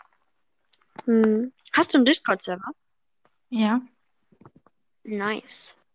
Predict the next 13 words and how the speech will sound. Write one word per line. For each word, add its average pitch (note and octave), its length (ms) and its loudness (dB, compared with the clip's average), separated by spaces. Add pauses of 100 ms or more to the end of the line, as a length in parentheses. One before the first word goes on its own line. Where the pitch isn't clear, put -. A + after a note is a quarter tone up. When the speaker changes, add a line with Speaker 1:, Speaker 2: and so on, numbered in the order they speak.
(120)
Speaker 1:
Ich - 200 -4
darf G3+ 300 2
kein G#3 240 -6
Discord. G#3+ 640 -6 (260)
Ist - 460 -8 (720)
ab B3 160 2
sechzehn. F#3 520 0 (1080)
Deswegen G3+ 580 0
will G#3 160 2
meine G3+ 240 0
Mutter - 400 -2
das - 300 -4
nicht. A3 340 -10